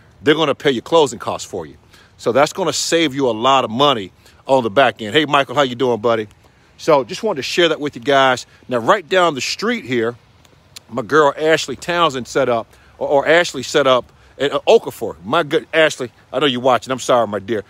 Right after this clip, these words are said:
Ashley Okafor set up an appointment for me at L G I Homes to show these folks as well. Now, they'll get you in with a five eighty credit score, okay? Now, here's the drawback to going into a home with a five eighty credit score.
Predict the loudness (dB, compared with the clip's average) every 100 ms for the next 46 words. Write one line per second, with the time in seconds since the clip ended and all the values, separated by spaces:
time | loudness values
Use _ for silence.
0 | _ -4 -4 -4 -2 0 0 0 -6 -8
1 | _ _ _ -2 0 0 -4 -4 -4 -4
2 | -8 -6 -6 -4 -8 -6 -4 -4 -4 -2
3 | -2 -2 0 0 -4 -8 -14 _ _ -12
4 | 0 0 0 -4 -4 -6 -6 -8 0 0
5 | 0 -8 _ _ _ _ -4 4 4 2
6 | -4 -4 -2 -2 -2 -6 -10 -2 0 2
7 | -2 -4 -6 -6 -8 -2 0 0 -4 -12
8 | -16 -16 _ _ -12 -2 -2 0 -2 -2
9 | -4 -18 -20 -8 0 0 -2 0 2 2
10 | 2 0 -2 -2 0 0 -2 -2 -4 -2
11 | 0 -2 -4 -4 0 0 -2 -8 -2 0
12 | 0 -6 -10 -10